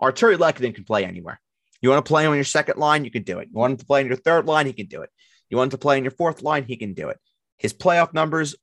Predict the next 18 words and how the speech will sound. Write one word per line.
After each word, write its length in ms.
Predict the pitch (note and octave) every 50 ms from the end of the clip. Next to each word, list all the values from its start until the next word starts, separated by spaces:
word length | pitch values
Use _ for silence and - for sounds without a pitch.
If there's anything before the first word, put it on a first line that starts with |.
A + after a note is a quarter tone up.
| _ -
are 140 | B2 A#2 G#2+
very, 400 | F#2 F2+ G2 A2+ A2+ A2+ A2 G#2
very, 260 | F2+ G#2+ G2+ G2 F#2+
very 240 | F2+ F#2+ F#2 F2+ F2+
good. 300 | _ - E2 C#2 - _ _ _ _ _ _ _ _ _ _ _ _ _ _ _ _ _ _ _ _ _ _ _ _
He 260 | - D3 E3+ F#3 G3
is 340 | - - E3+ D3+ B2 G#2 - C#3
a 160 | C3 A#2+ A2+
do-it-all 640 | A2+ _ - D3 D3 D3 C#3 B2+ A#2+ A#2+ A#2+ A2+
kind 280 | - - A2 G#2+ G2+ F#2+
of 80 | -
player. 300 | _ - C#2+ B1 - - _ _ _ _ _ _ _ _ _ _ _ _ _ _ _ -
Get 120 | A#2+ A#2+
in 80 | B2+ A#2+
front 200 | G#2 B2 B2 A#2
of 40 | G#2+
the 80 | A#2
net, 300 | A2+ A2+ G#2+ G#2+ G#2 -